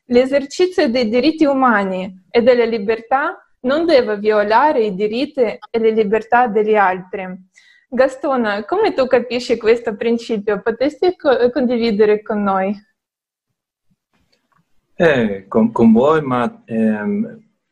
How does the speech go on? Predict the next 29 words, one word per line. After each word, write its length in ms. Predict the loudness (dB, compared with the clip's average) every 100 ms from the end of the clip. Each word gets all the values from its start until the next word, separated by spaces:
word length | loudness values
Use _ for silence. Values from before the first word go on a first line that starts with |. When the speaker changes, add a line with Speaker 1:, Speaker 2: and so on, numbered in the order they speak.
| -16 -16 _
Speaker 2:
parlerò 420 | -2 2 2 2
alle 300 | 0 0 -2
persone 540 | -2 -8 -2 0 2 0
indietro, 720 | -2 0 0 0 -4 -4 -6 _
Speaker 1:
Sì. 360 | -20 -20 -12 -2
Speaker 2:
eh, 340 | 0 0 -2
il 140 | 0 2
valore 380 | 2 2 2
della 240 | 4 4 0
vita. 540 | 0 -4 -2 -6 -6
Eh, 380 | -4 0 2 2
siamo 420 | 0 -2 0 0 -2
tutti 260 | -4 -8
uguali, 500 | 0 2 0 -2 -10 _ _ _ _ _ _ -10
eh, 200 | -4 2
nessuno 880 | 2 2 -4 -4 0 0 -2 -6 _ _
è 300 | -2 0 2 2
al 200 | 2 2
sopra 440 | 2 0 2 -2
di 320 | 0 2 2
qualcun 720 | 2 0 0 2 4 6 4 0
altro. 560 | -2 0 0 -6 -14 _ _ _ _ _ _ _
Eh, 520 | -12 -8 -8 -10 -14 _
qui 200 | 2 2
abbiamo 420 | 2 0 0 2
un 160 | 4
detto 300 | 4 2 -2
comune, 680 | 0 6 4 4 -6 -16 -20 _ _ _
eh, 240 | -16 -14